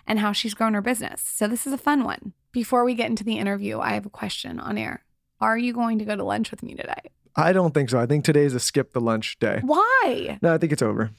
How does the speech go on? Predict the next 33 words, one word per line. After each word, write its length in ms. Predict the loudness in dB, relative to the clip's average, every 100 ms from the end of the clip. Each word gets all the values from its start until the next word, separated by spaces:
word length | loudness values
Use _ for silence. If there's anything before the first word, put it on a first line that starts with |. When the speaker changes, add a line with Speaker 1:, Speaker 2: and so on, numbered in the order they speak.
| 0
Speaker 1:
Why? 300 | 2 4 4
I 140 | 2
think 180 | 0 0
my 140 | 0
personality 680 | 0 0 0 0 2 0 -2
could 200 | -2 0
make 240 | 0 0 -4
a 20 |
change. 500 | -2 -2 -2 -4 0
Speaker 2:
I 380 | 2 4 2 2
think 160 | -2
it's 120 | -4
over. 340 | -4 -2 -2 0 4
Maybe 180 | 6
that's 240 | 6 4 4
why, 160 | 2
'cause 100 | 2
you 40 | 2
haven't 120 | 4
had 80 | 4
any 120 | 2
food 220 | 2 0
today. 240 | 0 -2 -4 -8 _
Speaker 1:
I 100 | 0
did. 240 | 2 2 2
I 140 | 0
ate 260 | -2 -4 -2
some 160 | -4
apricot 520 | -2 -2 -2 0 -2 0
Greek 280 | -4 -4 0
yogurt, 320 | 0 2 0
your 100 | -2
favorite. 540 | 0 0 0 -4 -8